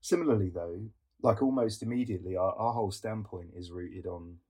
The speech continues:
a bit of a sense of emergency anyway, and a, and a response to the world, I suppose, and all that stuff. So we went straight to work.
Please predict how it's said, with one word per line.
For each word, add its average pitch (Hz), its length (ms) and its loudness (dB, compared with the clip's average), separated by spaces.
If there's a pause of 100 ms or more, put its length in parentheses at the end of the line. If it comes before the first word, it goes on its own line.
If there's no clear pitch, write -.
(120)
a - 40 -10
bit 104 180 4
of 98 80 -2
a 98 80 -4
sense 90 320 -10
of 87 100 -10
emergency 87 640 -10
anyway, 90 380 -6
and 85 80 -16
a, 85 160 -14
and 87 80 -12
a 85 80 -10
response 85 500 -6
to - 120 -10
the 85 100 -8
world, 95 260 -4
I 80 40 -12
suppose, 85 340 -12
and 87 100 -14
all 90 120 -10
that 92 180 -4
stuff. - 260 -12
So 98 300 -4 (560)
we 123 100 4
went 120 220 6
straight - 320 -4
to 92 100 -10
work. 98 360 -6